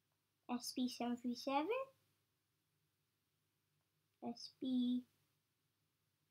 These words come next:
No, it's in here. Seven three seven, search.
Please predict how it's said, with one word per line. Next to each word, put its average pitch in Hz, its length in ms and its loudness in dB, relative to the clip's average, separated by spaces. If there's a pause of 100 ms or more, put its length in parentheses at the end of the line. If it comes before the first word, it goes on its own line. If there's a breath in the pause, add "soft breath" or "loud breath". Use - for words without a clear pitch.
(680)
No, 233 240 -4
it's - 220 -12
in 233 220 -2 (100)
here. 247 320 -8 (840)
Seven 240 500 -2
three - 220 -10
seven, - 760 -8
search. - 840 -4